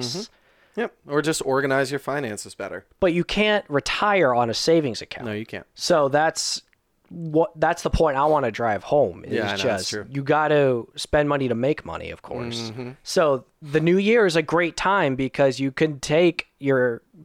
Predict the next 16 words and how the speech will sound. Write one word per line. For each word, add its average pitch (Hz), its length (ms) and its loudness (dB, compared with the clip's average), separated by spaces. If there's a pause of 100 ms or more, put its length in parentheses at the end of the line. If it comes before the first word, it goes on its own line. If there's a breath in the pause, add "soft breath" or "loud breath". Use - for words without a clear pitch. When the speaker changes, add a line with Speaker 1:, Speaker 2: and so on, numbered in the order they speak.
(540)
Speaker 2:
history 131 560 0
of 113 180 -4
last 147 360 0
year, 98 360 -8
Speaker 1:
Mm-hmm. 120 320 -10
Speaker 2:
this 160 260 2
year, 117 380 -4
Speaker 1:
Mm-hmm. 135 360 -8
Speaker 2:
and 175 100 0
just 156 160 0
go 190 320 4
over 175 220 2
it 110 120 -2
and 127 140 0
be 143 140 4
like, 131 380 2